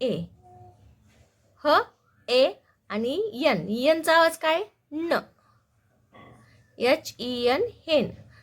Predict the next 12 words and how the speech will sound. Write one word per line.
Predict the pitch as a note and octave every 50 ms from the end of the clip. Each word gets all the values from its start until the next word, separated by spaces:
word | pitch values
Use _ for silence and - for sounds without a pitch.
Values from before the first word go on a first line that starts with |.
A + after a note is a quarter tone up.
| - - -
आता | F3 F#3 - C4+
स्मॉल | C4+ - E4 D#4 D4+ D4+
लेटरमध्ये | C4+ - - G#3 A3 A3 G3 G3 G3+ G3+
लिहू. | A3+ D4+ G#4+ - - _ _ _ _ _ _ _ _ -
हे |
आहे | C#4+ C4+ C#4 C#4+ D4+ D4
आपलं | C#4 C4+ C#4 D4 D4+
एच. | E4 E4 A#3+ E3+ F3 - - -
एचचा | - A3 B3 C4+ C#4 C#4 - E4 D4
आवाज | D4 D4+ D4+ D4+
काय? | - - D4 D4+ D#4+ F#4+ A4+ - _ _ _ _ _ _ -
ह. | G4 D4+